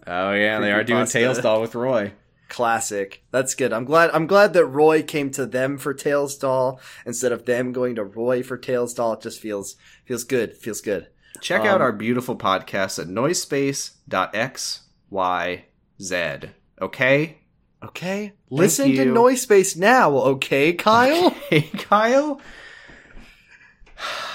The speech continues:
Speaker 1: We done?
Speaker 2: I think we are. Um,
Speaker 1: Well, we've
Speaker 2: thank
Speaker 1: got
Speaker 2: you all.
Speaker 1: one, one, one last little silly way to end the episode.
Speaker 2: Mm-hmm.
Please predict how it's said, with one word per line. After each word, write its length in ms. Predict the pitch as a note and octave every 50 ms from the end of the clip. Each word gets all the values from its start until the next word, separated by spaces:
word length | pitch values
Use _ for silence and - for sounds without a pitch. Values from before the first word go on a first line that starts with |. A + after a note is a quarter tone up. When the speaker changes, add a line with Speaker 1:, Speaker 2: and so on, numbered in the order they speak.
| - - -
Speaker 1:
We 120 | C3+ C#3 C#3
done? 360 | C#3+ D3+ D#3+ F3+ G#3 G#3 G3+ - - _ _ _ _ _ _ _ _ _ -
Speaker 2:
I 100 | D#3 E3
think 380 | E3+ - D#4+ G4+ G#4 G4+ -
we 180 | - D3+ D3 D3
are. 460 | D3+ D#3 D3 C3+ B2 A2+ G#2+ - - _
Um, 520 | C#3 C#3+ C3+ C3+ C#3 C#3 C3+ C#3 C#3+ C#3+ - _ _ _ _ _ _ _ -
Speaker 1:
Well, 180 | - B2+ C3 C3+
we've 100 | C#3 -
Speaker 2:
thank 60 | E4 E3+
Speaker 1:
got 60 | D#3
Speaker 2:
you 60 | D3+ C#3+
all. 60 | D3
Speaker 1:
one, 340 | D#3+ E3+ F3 F3 - - D3+
one, 400 | D#3+ F3 F#3 F#3 F3+ E3+ - D3
one 240 | D#3 E3 F3+ E3+
last 380 | D#3+ D3+ D3 D3+ D3 - - -
little 500 | C3 C3 C3 C3 B2+ B2 B2 - - _ _ _ _ _
silly 460 | D3 - - - C#3+ C3 C3 B2+ B2 A#2
way 200 | A#2 A#2 A#2 A2+
to 140 | A#2 G2+
end 180 | A2+ A#2 A2+ G#2+
the 120 | A2+ G#2
episode. 640 | G2+ G2 - G2+ - - G2 F2 E2+ E2 E2+ D#2+ D#2+ - _ _ _ -
Speaker 2:
Mm-hmm. 480 | D3+ C#3+ C3+ C3 C#3 C#3 D3 E3 G3+